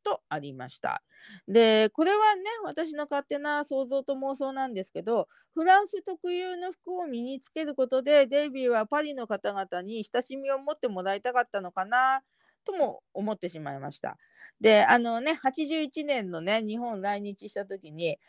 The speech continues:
真夏のおはスタでハッピーバースデーミッキーマウスのセーターを着て出てきてくれたデイビーだから、まあ、コスチュームで気を使うってこともあるのかなとか思っちゃいます。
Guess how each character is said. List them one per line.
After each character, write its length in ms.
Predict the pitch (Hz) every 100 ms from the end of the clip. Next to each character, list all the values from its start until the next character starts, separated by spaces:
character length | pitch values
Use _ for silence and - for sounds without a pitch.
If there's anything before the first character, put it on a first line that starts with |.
| _
真 140 | 190
夏 240 | 247 285 302
の 220 | 302 285
お 40 |
は 140 | 277 269
ス 100 | -
タ 140 | 269
で 100 | 254
ハ 120 | 269
ッ 40 | 208
ピ 100 | -
ー 40 | 262
バ 160 | 277
ー 40 | 285
ス 100 | 262
デ 120 | 262
ー 20 |
ミ 140 | 254 233
ッ 20 |
キ 180 | - 269
ー 20 |
マ 160 | 269
ウ 40 | 269
ス 80 | 202
の 160 | 185
セ 180 | 196 247
ー 60 | 240
タ 100 | 190
ー 80 |
を 80 | 165
着 120 | -
て 120 | - 175
出 120 | 196
て 120 | 185
き 80 | -
て 100 | 170
く 100 | 165
れ 100 | 156
た 120 | 165
デ 180 | 160 175
イ 40 |
ビ 120 | 160 156
ー 20 |
だ 120 | 156
か 120 | 151
ら、 260 | 160 202 175 _ _
ま 100 | -
あ、 40 | 196
コ 160 | 339
ス 60 | 349
チ 160 | - 226
ュ 0 |
ー 40 |
ム 120 | 196
で 140 | 160 160
気 180 | -
を 120 | 214 220
使 260 | - 262
う 60 | 339
っ 40 |
て 120 | -
こ 120 | 190 185
と 100 | 165
も 200 | 165 180
あ 80 | 208
る 100 | 196
の 120 | 180
か 160 | 175
な 280 | 180 208 202
と 120 | -
か 220 | 208 143 -
思 160 | 175 156
っ 40 |
ち 120 | -
ゃ 40 | 151
い 40 |
ま 200 | 170 214
す。 140 | -